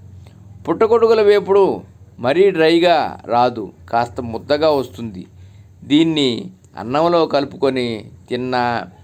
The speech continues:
చపాతీ రోటీలతో తిన్నా అదిరిపోతుంది. ఒక్కసారి ఇక్కడ మేము చెప్పిన పద్ధతిలో మీరు వండుకొని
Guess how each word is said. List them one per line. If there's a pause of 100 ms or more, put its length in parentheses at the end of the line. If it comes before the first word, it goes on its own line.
(380)
చపాతీ (100)
రోటీలతో (140)
తిన్నా (540)
అదిరిపోతుంది. (880)
ఒక్కసారి (720)
ఇక్కడ (120)
మేము (120)
చెప్పిన (120)
పద్ధతిలో (640)
మీరు (100)
వండుకొని